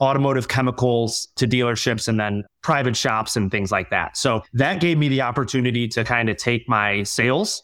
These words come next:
and persuasion and everything like that, but it let me be out on a daily basis, you know, let me be out in dealerships, talking to owners of small shops and just seeing, like, how can we help you generate revenue? Because that's what all of these services were doing. They're revenue generating services. So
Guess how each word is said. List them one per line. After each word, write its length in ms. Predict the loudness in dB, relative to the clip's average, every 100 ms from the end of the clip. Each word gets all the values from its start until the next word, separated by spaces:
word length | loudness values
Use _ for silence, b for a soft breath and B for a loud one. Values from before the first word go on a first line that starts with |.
| -6
and 320 | -2 0 0
persuasion 760 | 0 0 2 2 2 0 0 0
and 140 | 0
everything 360 | 0 0 0 0
like 200 | 0 0
that, 320 | 0 -2 -4 -2
but 120 | 0
it 60 | 2
let 140 | 2
me 100 | 2
be 140 | 2
out 120 | 0 0
on 100 | -2
a 60 |
daily 260 | -2 -2 -2
basis, 460 | -6 -8 -14 -14 -4
you 60 |
know, 140 | -2 0
let 140 | 0
me 80 | 0
be 180 | 0 0
out 200 | 0 -2
in 120 | -2
dealerships, 760 | 0 0 0 0 -2 -2 -10 -14 -2
talking 300 | 2 2 2
to 80 | 0
owners 320 | 0 -2 -2
of 80 | -4
small 260 | -2 -2 0
shops 500 | 0 0 0 -2 0
and 100 | 2
just 220 | 0 0
seeing, 260 | 0 0
like, 240 | 0 -2 -6 _ _ _ -4
how 180 | 0 2
can 180 | 2 2
we 100 | 2
help 300 | 0 -2 0
you 140 | 0
generate 400 | 2 0 0 -2
revenue? 340 | -2 -4 -6 -10 -4
Because 260 | 0 2
that's 260 | 2 0 -2
what 500 | 0 2 2 0 -4 -16 _
all 240 | 0 2 2
of 80 | 2
these 180 | 0
services 480 | 0 0 0 -2 0
were 120 | 0
doing. 260 | 2 2 0
They're 180 | 0 0
revenue 400 | 0 0 0 0
generating 460 | 0 0 0 0
services. 540 | 0 0 0 -2 -6 -4
So 260 | 0 0